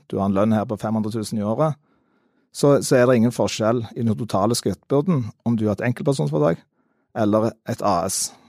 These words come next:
Jeg regnet det ut nå i forrige uke, da var det cirka tusen kroner i forskjell mellom A S og enk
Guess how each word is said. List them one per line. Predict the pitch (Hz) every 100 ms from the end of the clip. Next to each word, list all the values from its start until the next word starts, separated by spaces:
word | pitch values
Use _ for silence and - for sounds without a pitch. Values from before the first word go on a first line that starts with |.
| _
Jeg | 113 107
regnet | 117 92
det | 117
ut | 120 120
nå | 117 113 - _ _ _ _ 123
i | 117
forrige | 127 117 120
uke, | 165 208 139 147
da | 139
var | 127
det | 131
cirka | 120 120
tusen | - 127 127 117
kroner | - 110 120 151 - 120
i | -
forskjell | 104 - 113
mellom | 107 110 98
A | 90 95
S | -
og | 98
enk | 98